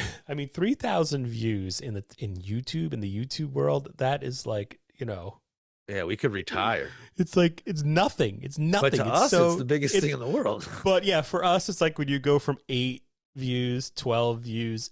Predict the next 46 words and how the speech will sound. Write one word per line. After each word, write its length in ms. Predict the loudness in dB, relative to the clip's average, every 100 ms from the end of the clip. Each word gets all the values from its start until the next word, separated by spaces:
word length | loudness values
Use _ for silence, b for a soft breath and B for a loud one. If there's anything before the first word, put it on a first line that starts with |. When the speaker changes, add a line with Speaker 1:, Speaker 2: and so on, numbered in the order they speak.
| -8
Speaker 1:
eight 300 | -6 -6 -8
views, 680 | -12 -8 -6 -6 -8 -10 -10 2
Speaker 2:
But 100 | 4
it 80 | 4
does 220 | 2 4
make 200 | 4 4
it 40 | 2
Speaker 1:
thirteen. 180 | 2
Speaker 2:
funnier. 320 | 2 0 0 -2
Like, 220 | -4 -4
I 100 | -4
guess 220 | -4 -6
maybe 160 | -6 -8
should 160 | -4
we 100 | -4
pay 240 | -2 -2 -4
ten-, 260 | -4 -10 -8
you 100 | -8
know, 140 | -4
like, 160 | -2 0
we 120 | 0
could 140 | 0 0
just 180 | -2
get 180 | -2 -4 2
rid 180 | 4
of, 260 | 6 2 -4 _ _ _ -6
we 80 | -4
don't 120 | -2
even 140 | -4
have 280 | -4 -4 -4
to. 120 | -8 -6
It 60 |
would 220 | -4 -6 -10 _ _
tick 200 | -6 0
off 220 | 2 2
our 140 | 2 2
three 340 | 0 -2 -2
other 320 | 0 4 4
listeners 480 | 2 -2 -4 -10 -6
that 140 | -4 -4
are 100 | -4
into 300 | -4 -4 -2
our 120 | -2
comic 380 | -4 -6 -6 -8
book 240 | -8 -8 -8
and, 180 | -12